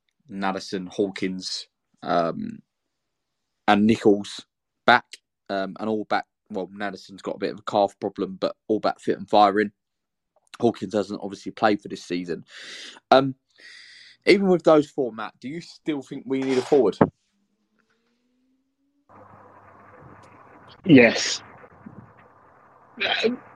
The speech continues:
Speaker 2: I can only answer that with one, you know, real answer. You know, y-, yes.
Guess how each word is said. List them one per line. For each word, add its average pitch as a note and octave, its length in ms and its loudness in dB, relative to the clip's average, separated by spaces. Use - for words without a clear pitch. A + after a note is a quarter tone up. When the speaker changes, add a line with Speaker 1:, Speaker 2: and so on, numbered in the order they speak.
Speaker 2:
I D3 120 8
can C3 180 8
only B2+ 220 8
answer B2 440 8
that B2 220 6
with A#2+ 140 6
one, B2 360 6
you C#3 160 4
know, B2 140 6
real B2 540 6
answer. B2+ 520 2
You C3+ 140 2
know, B2 100 2
y-, A2+ 320 0
yes. - 460 2